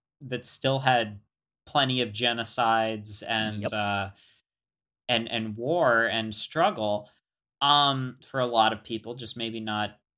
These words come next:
Speaker 1: exactly where we were living.
Speaker 2: Right.
Speaker 1: Um, but the, I'm wondering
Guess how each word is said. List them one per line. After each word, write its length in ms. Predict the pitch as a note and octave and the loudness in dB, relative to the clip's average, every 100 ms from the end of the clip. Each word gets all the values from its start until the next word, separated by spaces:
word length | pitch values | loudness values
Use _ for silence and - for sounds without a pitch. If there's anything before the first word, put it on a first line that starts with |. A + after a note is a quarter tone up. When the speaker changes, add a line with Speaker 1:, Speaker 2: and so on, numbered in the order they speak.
| - | -16
Speaker 1:
exactly 460 | A2 A#2 A2 B2 | -6 -6 -4 -6
where 180 | A#2 A2 | -6 -6
we 200 | G#2+ C3 | -4 -6
were 180 | C3+ A2+ | -4 -6
living. 440 | G#2 G2+ G#2+ A#2+ C3+ - | -4 -6 -8 -12 -14 -8
Speaker 2:
Right. 440 | C3 A#2+ G#2+ A2 D3 | -2 -2 -2 -4 4
Speaker 1:
Um, 560 | D3+ D3+ C#3+ C#3 B2+ - _ _ _ _ _ _ _ - - - C3 | 6 6 2 -4 -8 -12 _ _ _ _ _ _ _ -20 -20 -20 2
but 840 | E3 E3+ E3 D3+ - - - - _ _ _ _ _ _ _ - C#3+ _ - | 6 8 6 2 -4 -14 -14 -16 _ _ _ _ _ _ _ -20 -20 _ -20
the, 520 | C3+ F3 F3 E3 - _ | -2 2 2 0 -4 _
I'm 220 | E3+ F3 | 0 2
wondering 800 | E3+ A3 B3+ B3+ B3 A#3 A3+ G#3+ | 2 0 2 2 4 2 -4 -10